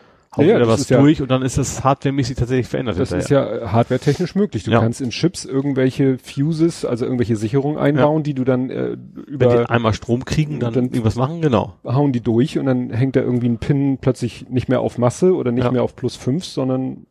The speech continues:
Speaker 2: ja,
Speaker 1: Ja.
Speaker 2: frei in der Luft. Also ich, ich hab ja, es gab ja früher auch, ich weiß nicht, ob es gibt's heute, die F P G As, diese
Speaker 1: Mhm.
Speaker 2: riesen, <laughs> ne, F-, Chips, die, äh,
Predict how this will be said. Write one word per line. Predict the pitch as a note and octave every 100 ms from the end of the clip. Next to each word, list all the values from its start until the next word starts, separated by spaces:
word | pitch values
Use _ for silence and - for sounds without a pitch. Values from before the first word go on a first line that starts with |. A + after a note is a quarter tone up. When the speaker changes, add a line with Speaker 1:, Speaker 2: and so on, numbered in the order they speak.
| _
Speaker 2:
ja, | D#3+ B2 - _ - -
Speaker 1:
Ja. | A2+ - _ _
Speaker 2:
frei | - A#2
in | A2+
der | A2
Luft. | C#3+ -
Also | B2+ B2+
ich, | A#2+ - -
ich | -
hab | C3
ja, | C3+ B2 A#2+
es | A#2+ A#2+ A#2+
gab | B2+ A#2
ja | A#2
früher | - C3 B2 A2+
auch, | A#2 A2
ich | G#2
weiß | G#2+
nicht, | G#2+
ob | F#2
es | E2
gibt's | - -
heute, | A2 G2+ A2
die | G2+ G#2+ G#2+
F | C3+
P | -
G | A2 A2
As, | A#2+ C#3+ A2 -
diese | A2 G2+ G#2+ G#2 G#2 -
Speaker 1:
Mhm. | G#2+ A2 C#3+ _ _ - -
Speaker 2:
riesen, | C#3+ C3 B2+ A#2 A#2 A#2 B2 C3+
<laughs> | D3+ - -
ne, | C#3+ E3
F-, | - - - B2+ A#2+ A#2+ - - - _ - _ -
Chips, | - D#3+ D#3 - -
die, | C3+ C3 C3 C3+
äh, | C3 C3 B2 A#2+